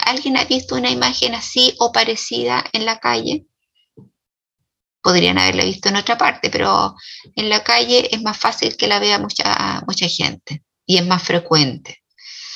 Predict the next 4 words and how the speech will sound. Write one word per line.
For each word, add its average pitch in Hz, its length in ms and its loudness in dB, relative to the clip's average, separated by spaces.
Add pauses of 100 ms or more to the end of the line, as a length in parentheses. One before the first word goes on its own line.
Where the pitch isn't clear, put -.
(1500)
Cuéntenme, 202 680 2
¿alguien 247 520 2
ha 226 140 2
visto 247 380 -4